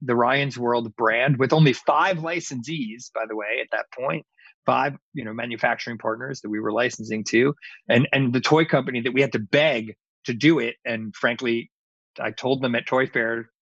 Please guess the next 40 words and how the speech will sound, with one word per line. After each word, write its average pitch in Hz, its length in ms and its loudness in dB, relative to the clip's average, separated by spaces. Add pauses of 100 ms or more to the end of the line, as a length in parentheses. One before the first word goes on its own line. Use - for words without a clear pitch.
(300)
I 113 60 -2
was 110 140 -2
buying, 117 400 -2 (140)
gonna, 110 220 -2 (280)
you 131 120 -8
know, 107 160 -4 (300)
this 123 120 -2
business 120 340 0
would 107 100 -4
buy 113 160 4
them 110 120 -2
houses 110 400 0
and 101 100 -8
cars, 120 420 2 (400)
and 110 240 0
they'd 107 120 2
have 107 140 0
a 110 100 0 (240)
booth 117 260 4
that 117 100 0
was 107 120 -4
five 110 220 2
times 101 280 -4
bigger, 120 300 2
and 101 100 -2
all 104 120 2
that's 101 220 -2
come 110 180 -2
to 104 80 -12
pass. 113 280 0 (420)
But 139 160 4
we've 147 220 6
done, 139 420 2
you 139 100 -2
know, 117 140 2 (200)
that 165 300 0
year, 135 460 -2 (260)
Ryan's 135 380 0
World 135 360 -8 (140)
became, 131 720 -8